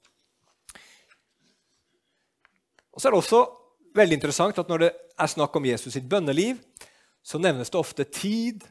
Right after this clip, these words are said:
og sted. Tid og sted, det er en viktig ting. Bønn i Jesu liv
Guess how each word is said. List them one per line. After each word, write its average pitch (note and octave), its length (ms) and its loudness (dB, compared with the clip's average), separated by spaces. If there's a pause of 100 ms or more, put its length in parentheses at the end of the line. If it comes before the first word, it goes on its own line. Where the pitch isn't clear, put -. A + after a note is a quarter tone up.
(200)
og B2+ 160 -8
sted. - 400 -10 (1200)
Tid B3+ 460 -2
og F3+ 100 -4
sted, C#3+ 400 0 (560)
det D3+ 160 0
er C3 160 -4
en C#3 80 -6
viktig B2+ 340 -8 (260)
ting. G2+ 200 -8 (720)
Bønn A#3 320 0
i G3+ 80 6
Jesu F3+ 320 4
liv F#3+ 160 -2